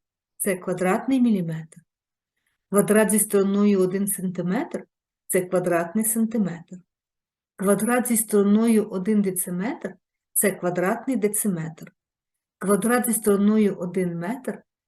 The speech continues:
це квадратний метр. Квадрат зі стороною один кілометр — це квадратний кілометр. Один міліметр, один сантиметр, один дециметр, один метр, один кілометр —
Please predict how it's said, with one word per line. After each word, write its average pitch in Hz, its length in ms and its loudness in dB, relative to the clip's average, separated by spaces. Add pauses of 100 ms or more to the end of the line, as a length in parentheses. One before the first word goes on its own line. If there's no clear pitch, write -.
(140)
це 190 220 0
квадратний 185 680 -4
метр. 170 380 -6 (760)
Квадрат 185 500 4
зі 185 80 2
стороною 175 640 0
один 175 340 -4
кілометр — 170 680 -4 (400)
це 180 280 2
квадратний 185 800 -2
кілометр. 170 640 -2 (1300)
Один 320 340 6
міліметр, 175 720 2 (300)
один 214 340 6
сантиметр, 190 760 2 (560)
один 208 300 8
дециметр, 190 800 4 (360)
один 196 380 6
метр, 165 460 -2 (140)
один 180 320 4
кілометр — 175 560 -2